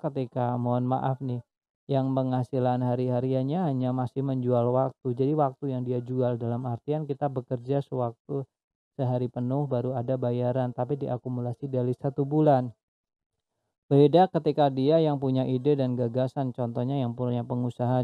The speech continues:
contohnya dia yang memiliki karyawan. Maka waktu sangat berarti sekali buat beliau. Jadi saya kira ya itu tadi, eee,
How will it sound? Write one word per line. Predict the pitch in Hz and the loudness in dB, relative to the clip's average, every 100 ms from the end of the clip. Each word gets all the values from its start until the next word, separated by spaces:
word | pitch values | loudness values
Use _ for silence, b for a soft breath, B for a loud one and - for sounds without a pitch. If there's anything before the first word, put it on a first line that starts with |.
| 120 | 0
contohnya | 113 123 120 120 | -4 -2 -4 -2
dia | 123 143 | -2 0
yang | 131 | 0
memiliki | 120 120 120 120 - | -2 -2 -4 -6 -6
karyawan. | 120 123 135 135 120 113 _ _ _ _ _ _ | -4 0 2 2 0 -2 _ _ _ _ _ _
Maka | 139 139 175 170 | -4 0 2 4
waktu | 147 - 165 147 | 2 2 -4 -2
sangat | 135 127 | -2 2
berarti | 123 120 117 127 | 2 2 0 -4
sekali | - - 120 123 | -4 -2 0 0
buat | 113 120 117 | -2 -2 -2
beliau. | 117 117 117 113 113 | -2 0 0 0 -4
Jadi | 117 113 113 160 196 _ _ _ _ - | -4 -4 0 0 0 _ _ _ _ -4
saya | 135 127 | -2 -2
kira | 120 123 143 170 156 | 0 2 2 2 2
ya | 120 117 117 | 2 2 0
itu | 135 156 165 | -2 -2 0
tadi, | 202 175 170 - _ - | 0 0 -4 -6 _ -6
eee, | 135 123 | -2 0